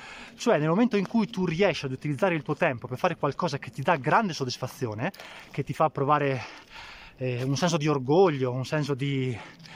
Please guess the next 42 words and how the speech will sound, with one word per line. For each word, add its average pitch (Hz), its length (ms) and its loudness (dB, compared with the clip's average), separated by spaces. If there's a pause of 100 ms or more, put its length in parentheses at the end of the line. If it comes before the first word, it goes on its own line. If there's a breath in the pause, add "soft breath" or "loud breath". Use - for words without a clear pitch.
(120 loud breath)
significato, 214 680 2
che 139 80 -2
dà 202 80 2
un 220 80 0
significato 175 500 -2
alla 156 80 0
tua 226 100 0
vita, 165 320 -2
allora 214 240 2
lì 196 340 2
trovi 147 320 0
la 139 80 2
felicità. 123 420 -8
E 139 60 -6
questo 247 220 2
è - 20 6
il 170 80 2
motivo 151 480 0 (720 loud breath)
esatto 165 460 2
per 214 180 0
cui 170 300 0
quando 240 280 4
ti - 80 -2
dedichi 185 220 2
ad 156 100 2
un 170 120 -2
progetto 131 640 -2 (120)
che 156 120 -8
ti - 80 -8
piace 196 200 -2
tanto, 127 540 0 (420 loud breath)
che - 140 -2
per - 160 0
tanto 202 220 0
tempo 196 260 2
hai 180 80 6
atteso 190 280 2
di 170 100 0
poter 170 260 0
realizzare, 135 680 0
nel 160 180 0
quale 160 460 2